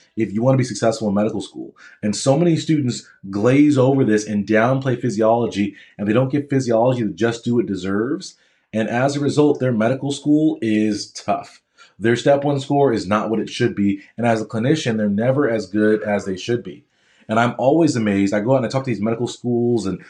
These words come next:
and these medical students. I'm always shocked at their lack of knowledge of physiology.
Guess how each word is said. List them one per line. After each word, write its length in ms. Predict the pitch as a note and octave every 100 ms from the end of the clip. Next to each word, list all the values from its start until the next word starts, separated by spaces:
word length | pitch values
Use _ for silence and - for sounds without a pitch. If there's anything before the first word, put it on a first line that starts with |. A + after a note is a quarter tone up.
| -
and 80 | G2+
these 120 | A#2
medical 260 | A2+ D3+ C3+
students. 500 | - G#2+ G#2 G#2 - _ _ _
I'm 200 | A2+ A#2 A2+
always 460 | A#2+ D3 D#3 C3+
shocked 760 | - - - A2+ A#2 D#3+ - - _ _ _ _
at 240 | A#2 A#2 -
their 240 | B2 A2+
lack 480 | G#2+ G#2+ A#2+ C#3+ -
of 160 | B2
knowledge 560 | A2 A2 A2 A2 G2+ G2
of 140 | G2+
physiology. 800 | - G#2+ F#2+ F#2+ F#2 G#2+ D#2+ -